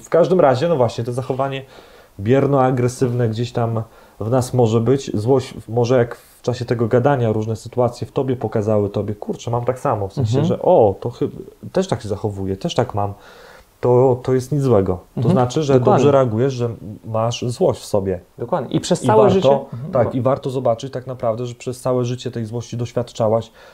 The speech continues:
Speaker 1: reagowałaś może różnie, bo jeden po prostu szedł i tam w tubę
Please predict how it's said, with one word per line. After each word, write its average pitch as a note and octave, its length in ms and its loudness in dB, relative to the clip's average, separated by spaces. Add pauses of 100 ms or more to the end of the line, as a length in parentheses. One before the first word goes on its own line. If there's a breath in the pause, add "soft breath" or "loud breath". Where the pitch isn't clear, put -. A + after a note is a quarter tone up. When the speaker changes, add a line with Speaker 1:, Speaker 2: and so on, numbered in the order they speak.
(100)
Speaker 1:
reagowałaś A#2+ 600 2
może A#2 260 -2
różnie, G#2 340 -4
bo A#2 140 0
jeden A2 280 0
po A2 100 -12
prostu A2 280 -4
szedł G#2+ 280 -2
i - 20 -14
tam G#2 180 -4 (260)
w - 100 -20
tubę G#2+ 420 4